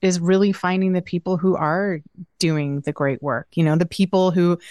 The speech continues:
run the, the ice pads and are, are making sure that hockey is accessible for people. Um, the One Step Sharks hockey program is one that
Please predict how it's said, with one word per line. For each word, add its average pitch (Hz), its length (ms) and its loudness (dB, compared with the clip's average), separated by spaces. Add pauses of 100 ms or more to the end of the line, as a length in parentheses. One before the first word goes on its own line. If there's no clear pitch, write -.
(360)
run 185 500 2
the, 165 520 2 (180)
the 160 340 0 (160)
ice 196 300 -2
pads - 440 -12
and 160 140 -2
are, 147 400 0
are 156 200 -2 (380)
making 180 380 2
sure 180 300 0
that 175 160 0
hockey 165 580 -4
is 151 160 -4
accessible 160 600 -4
for - 160 -16
people. 147 500 -10 (460)
Um, 156 380 -2
the - 140 0
One 180 240 0
Step 180 300 -4
Sharks 160 320 -4
hockey 170 240 -10
program 151 500 -4
is 143 280 -8
one 151 300 -2
that 143 200 -4